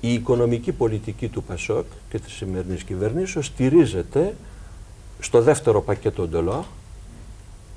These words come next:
ε, στηρίζεται στην σύνδεση, στην ένταξη, στην Ευρωπαϊκή Ένωση. Ταυτοχρόνως,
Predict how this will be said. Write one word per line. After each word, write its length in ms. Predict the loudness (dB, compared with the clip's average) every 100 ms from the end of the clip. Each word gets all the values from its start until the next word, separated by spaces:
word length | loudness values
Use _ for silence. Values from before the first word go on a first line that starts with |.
| -18 -18 -18 -18 -16 -14 -4
ε, 160 | -2 -2
στηρίζεται 680 | -2 4 6 6 4 2 0
στην 340 | -2 -2 -4 -4 -8
σύνδεση, 640 | -2 4 4 4 2 -2 -4
στην 240 | 2 6
ένταξη, 640 | 6 6 0 -2 -4 -4 -6 -16 -16 -4
στην 200 | 4 4
Ευρωπαϊκή 640 | 6 4 4 4 6 6
Ένωση. 440 | 6 2 -4 -8 -10 -14 -16 -16 -14 -14 -14 -16 -18 -18 -18 -18 -16 -18 -18 -18 -18 -12 -8 -2 0
Ταυτοχρόνως, 1040 | 2 4 4 4 4 4 2 0 -6